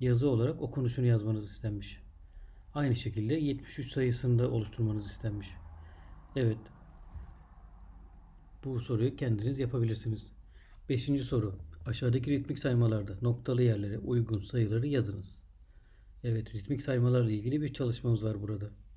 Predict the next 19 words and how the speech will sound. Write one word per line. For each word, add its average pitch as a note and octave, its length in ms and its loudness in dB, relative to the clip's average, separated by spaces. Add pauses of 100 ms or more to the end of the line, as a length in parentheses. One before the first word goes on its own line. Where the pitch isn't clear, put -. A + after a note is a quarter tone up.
(720)
Ritmik A#2+ 280 -4
sayma-, B2 460 4 (160)
saymasını A#2 500 0
yapma-, A#2+ 360 0
yapabilmemiz A#2 580 4
için - 460 -6
önce B2+ 340 2
kaçar B2+ 320 -2
kaçar A#2+ 240 0
sayıldığını A#2 520 0
bulmamız B2 380 4
gerekir. G2+ 480 -2 (560)
Yani B2+ 420 4 (240)
sekizden A#2 560 0
on C3 200 0
ikiye A#2+ 460 0 (640)
kaç C#3 240 0
tane A#2+ 220 4
sayımız G#2+ 360 0